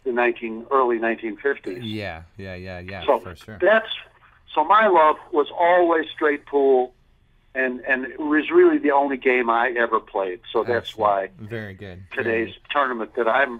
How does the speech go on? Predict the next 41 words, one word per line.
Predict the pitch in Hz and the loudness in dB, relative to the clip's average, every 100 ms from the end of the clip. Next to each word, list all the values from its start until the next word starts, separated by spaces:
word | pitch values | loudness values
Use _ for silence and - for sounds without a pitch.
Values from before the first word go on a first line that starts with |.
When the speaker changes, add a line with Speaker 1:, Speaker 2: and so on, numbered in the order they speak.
| - | -10
Speaker 1:
managing | 123 117 107 - 110 | -4 -2 -2 -6 -8
is | 101 95 104 | -10 -12 -12
a | |
straight | - 107 95 - | -10 -8 -8 -10
pool | 92 | -16
tournament. | - 85 - - | -14 -16 -16 -10
Speaker 2:
Hey, | 135 151 | -8 -4
I'm | 120 143 | -6 -4
behind | 135 135 156 139 | -6 -4 -6 -6
you | 135 | -6
a | |
hundred | 123 139 113 | -6 -8 -8
percent. | 123 - 127 98 - | -10 -8 -8 -10 -10
That's | 123 123 - | -10 -10 -12
one | 127 | -10
of | 117 | -8
my | 131 | -8
very | 110 95 120 131 120 | -10 -8 -6 -6 -8
favorite | 131 123 120 107 | -8 -8 -8 -10
games | 117 110 117 | -10 -10 -10
on | 107 | -12
the | |
planet, | 87 110 104 87 - | -12 -12 -12 -14 -18
so | - 92 90 | -14 -14 -12
I | 92 113 | -8 -8
understand | 117 104 - 113 101 101 | -8 -12 -12 -12 -12 -14
completely. | 95 113 104 87 110 _ - | -14 -12 -12 -14 -18 _ -14
<laughs> | 170 - 123 104 - - - | -14 -14 -18 -20 -20 -20 -8
No | 143 | -6
problems | 160 151 143 143 117 | -4 -2 -2 -4 -8
there. | 127 120 98 _ _ _ - _ - | -8 -8 -10 _ _ _ -20 _ 4
Speaker 1:
Well, | 180 185 | 8 8
Speaker 2:
No. | |
Speaker 1:
actually, | 170 180 - 180 151 131 - | 8 2 0 2 2 0 0
David, | 147 147 131 | 4 4 4
if | 123 160 | 0 0
you | 170 | -4
saw | - 170 156 | 4 6 6
this | 135 - | 2 -2
tournament | 156 139 123 117 | -2 0 -4 -4
today, | 139 139 131 110 | 2 4 4 0